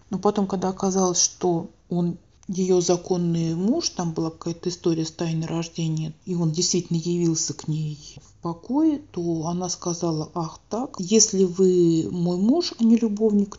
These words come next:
то, э, выйдите отсюда». То есть это означает, что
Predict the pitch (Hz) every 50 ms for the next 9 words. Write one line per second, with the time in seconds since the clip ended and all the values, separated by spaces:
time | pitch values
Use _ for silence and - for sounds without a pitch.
0 | - - - 196 202 220 226 240 233 220 - - - 175 160 160 156 156 156 156
1 | 156 151 151 151 151 _ - 165 180 185 175 165 160 160 - - 156 156 156 -
2 | - - 147 143 - - - _ - 165 160 160 156 - - - - - - 160
3 | 156 - - - 196 190 190 190 185 185 175 180 185 180 - 202 185 175 - -
4 | - - 175 170 165 160